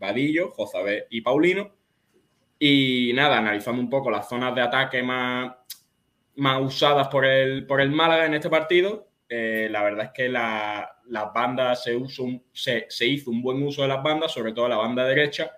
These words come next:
donde proliferó, eh, eh, Víctor, Víctor, que como estaba de carrilero, pues tenía, podía permitirse más presencia ofensiva. Y con la ayuda de Febas y de Brandon,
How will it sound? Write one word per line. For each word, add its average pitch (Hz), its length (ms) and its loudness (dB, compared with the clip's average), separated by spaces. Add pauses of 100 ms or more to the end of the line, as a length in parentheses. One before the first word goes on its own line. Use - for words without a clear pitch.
(340)
donde 110 520 -2
proliferó, 107 680 -2
eh, 110 440 0
eh, 98 320 -10 (100)
Víctor, 110 520 -6 (100)
Víctor, 131 500 -8 (140)
que 82 460 -10
como 82 200 -14
estaba 98 240 -4
de 104 80 0
carrilero, 107 440 -2
pues 95 160 -8
tenía, 98 560 -8 (400)
podía 107 220 0
permitirse 110 540 -2
más 107 200 -4
presencia 110 440 -4
ofensiva. 170 540 2 (600)
Y 123 380 4
con 113 140 2
la 104 80 2
ayuda 104 260 2
de 104 80 2
Febas 117 600 0
y 110 120 -4
de 98 240 -4
Brandon, 113 520 0